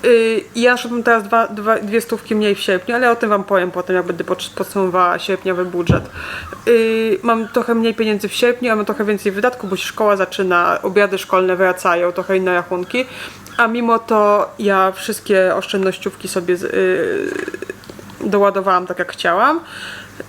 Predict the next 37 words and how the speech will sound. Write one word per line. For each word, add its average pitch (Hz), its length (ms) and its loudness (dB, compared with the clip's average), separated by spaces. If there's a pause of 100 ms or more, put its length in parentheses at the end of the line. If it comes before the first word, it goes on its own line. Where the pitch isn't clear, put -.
(160)
Yy, 240 500 4
i 240 100 -2
dalej 226 580 0
mam, 190 560 4
yy, 185 880 2 (100)
bardzo 190 440 -2
fajny 185 340 -2
miesiąc 196 360 -2
i 196 60 -6
bardzo 185 280 0
fajnie 180 320 -2
mi 175 100 -2
się 180 200 -2
żyje, 185 340 2
a 185 300 0
kiedyś 208 300 -2
to 208 140 0
po 202 60 -14
prostu 202 240 -8
byłaby 202 280 0
tragedia, 247 560 2
bo 185 240 -2 (580)
dwie 208 160 0
stówki 214 320 -6
mniej, 196 260 2
no 202 100 0
to 202 120 -2
ja 190 100 2
muszę 185 240 -8
tutaj, 185 480 0
wiecie, 180 380 -2 (360)
sięgać 190 320 0
w 180 60 -6
oszczędności 185 580 -2
i 214 60 -2
w 208 80 -6
ogóle. 190 360 0